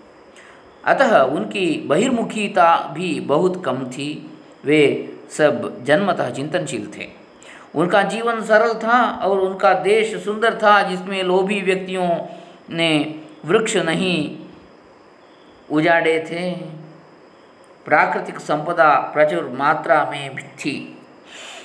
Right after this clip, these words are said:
उस संपन्नता के बीच भी मानव की आकांक्षाएं कम से कम थीं।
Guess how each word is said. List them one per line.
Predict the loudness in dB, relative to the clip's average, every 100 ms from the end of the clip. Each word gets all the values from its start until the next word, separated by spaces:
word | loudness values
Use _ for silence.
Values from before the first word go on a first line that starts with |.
| -20 -20 -2
उस | 2 4 2 4
संपन्नता | 4 4 0 4 4 4
के | -2 -4 -4 -4
बीच | -4 -4 -6 -12 -14
भी | -6 -2 0 0 0
मानव | 2 4 2 0
की | -6 -6 0
आकांक्षाएं | 2 2 2 0 -2 -2 -4 -6 -10 -14 -20 -10 0
कम | 0 2
से | -2 -2
कम | -4 -8 -10
थीं। | -14